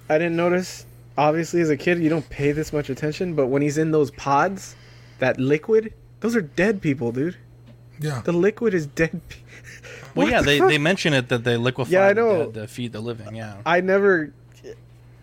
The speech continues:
Speaker 1: I guess it's just something I didn't pay attention to as a kid. I was like, That's kinda
Speaker 2: Dude,
Speaker 1: fucking
Speaker 2: the
Speaker 3: I guess, I guess
Speaker 2: fucking
Speaker 3: I didn't understand that scene when he was, like, born, and he, like, wakes up and pops out of the pod, and then
Speaker 1: Yeah.
Speaker 3: the, the robot, the Sentinel or whatever,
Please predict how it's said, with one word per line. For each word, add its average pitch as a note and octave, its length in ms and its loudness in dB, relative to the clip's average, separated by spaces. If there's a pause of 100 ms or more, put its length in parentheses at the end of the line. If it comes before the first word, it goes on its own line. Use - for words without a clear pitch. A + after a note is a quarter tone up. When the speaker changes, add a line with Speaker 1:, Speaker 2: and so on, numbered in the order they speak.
(240)
Speaker 1:
I D#3 60 0
guess F3+ 200 2
it's F#3+ 120 -2
just D#3+ 160 0
something E3 240 2
I C#3+ 100 4
didn't D3 200 0
pay C#3+ 120 2
attention D3+ 340 -2
to D#3+ 80 -2
as D#3+ 100 0
a E3 40 -6
kid. E3+ 120 0
I D#3 40 4
was C#3 80 2
like, A#2+ 140 0
That's D#3 220 -4
kinda B2+ 260 -4
Speaker 2:
Dude, A#2+ 40 -14
Speaker 1:
fucking G#3+ 280 2
Speaker 2:
the A#3+ 80 4
Speaker 3:
I - 80 4
guess, - 140 0
I D4 180 2
guess C#4 180 2
Speaker 2:
fucking E3 120 0
Speaker 3:
I - 20 2
didn't A#3 160 -2
understand F#3 520 0
that C3 100 0
scene D3 340 -2
when C3+ 100 0
he C3+ 80 -2
was, B2 180 -4
like, A2 260 -4
born, D#3 520 -4 (520)
and C#3 100 -2
he, C#3+ 100 0
like, C3+ 200 0
wakes C#3 260 -2
up C#3 100 0
and B2 100 -8
pops C#3 260 -2
out C3 80 2
of B2+ 40 -4
the B2+ 80 -4
pod, C3 500 0
and - 80 -6
then D#3+ 100 2
Speaker 1:
Yeah. D3 220 2
Speaker 3:
the, A2 340 -8 (240)
the C3 100 -2
robot, B2 560 -4
the B2+ 80 -8
Sentinel C3+ 380 -4
or C3 80 -2
whatever, B2+ 440 -2